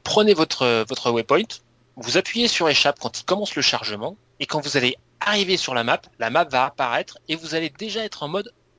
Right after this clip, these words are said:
option, donc en mode pause,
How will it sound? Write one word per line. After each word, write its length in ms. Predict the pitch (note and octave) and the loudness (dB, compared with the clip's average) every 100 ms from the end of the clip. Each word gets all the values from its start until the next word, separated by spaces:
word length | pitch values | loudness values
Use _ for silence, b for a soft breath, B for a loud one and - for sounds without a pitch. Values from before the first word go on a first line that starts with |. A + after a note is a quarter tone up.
| _ _ _ _ _ | _ _ _ _ _
option, 360 | G#3 - D#3+ D#3+ _ _ | -4 -4 -8 -10 _ _
donc 240 | C#3+ A3+ F#3+ | 2 2 4
en 100 | D3 | 2
mode 200 | F3 B3+ _ - | 2 -2 _ -8
pause, 360 | E3 E3 - | -6 -6 -12